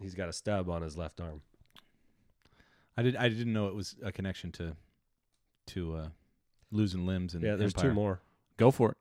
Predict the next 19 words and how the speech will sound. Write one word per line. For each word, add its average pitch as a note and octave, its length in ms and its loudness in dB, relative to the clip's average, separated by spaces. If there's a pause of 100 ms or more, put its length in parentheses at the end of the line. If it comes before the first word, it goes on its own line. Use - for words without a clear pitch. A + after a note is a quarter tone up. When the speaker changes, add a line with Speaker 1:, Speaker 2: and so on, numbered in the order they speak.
Speaker 1:
Yellow A2+ 300 4
Jacket A2+ 420 2
and F#2+ 140 -6
Ant-Man F#2 420 -4
gets F2 220 -10
his E2+ 140 -8
arm E2 180 -8
cut D#2 140 -8
off D#2 160 -10 (220)
before E2 380 -6
he D#2+ 300 -8 (800)
eventually E2 640 -4 (200)
gets E2 220 -10
kinda D2+ 260 -10
sucked - 360 -10
into D#2 180 -8
himself D#2 460 -10
into D#2 180 -10
the C#2+ 220 -12